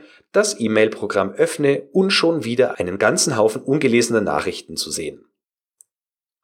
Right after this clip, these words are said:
Wenn ich mir vorstelle, dass in früheren Zeiten mein E-Mail-Posteingang nie geleert wurde, sondern alle Mails dort drin geblieben sind und ich dann morgens schon einen ganzen Bildschirm voller E-Mails, egal ob gelesen oder ungelesen habe,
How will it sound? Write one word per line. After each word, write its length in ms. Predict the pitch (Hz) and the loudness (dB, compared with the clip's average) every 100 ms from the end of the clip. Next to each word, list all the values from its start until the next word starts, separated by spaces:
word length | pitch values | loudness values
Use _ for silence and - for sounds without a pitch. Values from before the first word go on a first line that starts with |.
| - - - | -20 -20 -4
Wenn 120 | 117 | -2
ich 120 | 151 | 2
mir 120 | 170 | 0
vorstelle, 680 | 156 - 220 - 95 98 151 | 0 0 0 0 2 2 0
dass 280 | - 123 - | 0 -2 -2
in 140 | 117 | -6
früheren 540 | - 127 185 208 196 | -6 0 2 2 0
Zeiten 480 | 196 101 104 135 135 | 0 2 2 0 -4
mein 260 | 104 98 101 | -4 -4 -8
E-Mail-Posteingang 1300 | 156 170 151 151 151 117 123 - - 101 117 101 95 | -6 0 2 0 -2 -2 -2 -4 -2 0 0 -2 -2
nie 320 | 107 165 208 | 0 2 2
geleert 440 | 202 107 104 127 139 | 0 0 2 0 0
wurde, 200 | 135 87 | -2 0
sondern 320 | - 101 101 | -2 -2 -2
alle 280 | - 151 170 | 0 2 2
Mails 340 | 127 120 127 | 4 2 2
dort 180 | 107 101 | 0 0
drin 140 | 151 | -2
geblieben 320 | 175 - 92 92 | -2 -8 -8 -4
sind 300 | 113 180 202 - - - | -2 -2 -4 -12 -16 -12
und 140 | - 123 | -4 -4
ich 100 | 123 | 0
dann 280 | - 175 156 | 0 0 0
morgens 340 | 123 139 151 | 0 0 -2
schon 180 | - - | -6 -2
einen 320 | 104 101 101 | 0 0 0
ganzen 480 | 117 151 208 107 104 | 0 0 0 -2 0
Bildschirm 480 | 135 143 143 147 143 | 2 2 2 0 0
voller 400 | - 104 101 107 | 0 2 2 0
E-Mails, 360 | 180 101 113 | 0 2 2
egal 240 | 123 107 131 | 0 2 0
ob 120 | 147 | 0
gelesen 360 | 107 113 127 | 0 0 2
oder 140 | 107 104 | 0 -2
ungelesen 480 | 147 110 90 87 85 | -4 -4 -4 -4 0
habe, 280 | 90 139 | 2 2